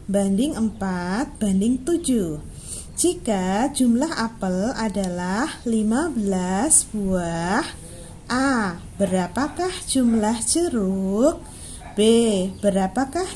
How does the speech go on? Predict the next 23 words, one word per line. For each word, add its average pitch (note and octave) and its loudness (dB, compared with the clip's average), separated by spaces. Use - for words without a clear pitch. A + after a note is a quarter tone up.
jumlah A3+ 2
mangga? A3+ 0
C, A#3+ 2
berapakah A3 -2
selisih C4 4
antara A3+ 0
apel G#3+ -2
dan F#3+ 0
jeruk? A3 2
D, A#3 6
berapakah G#3 -2
selisih B3+ 2
mangga A3+ 0
dan G3+ 0
jeruk? A3+ 2
E, A3+ 2
berapakah G3+ -2
jumlah A#3 2
seluruh A#3+ 0
buah A3 -2
yang A3+ 2
dibeli A3 -2
ibu? G#3 0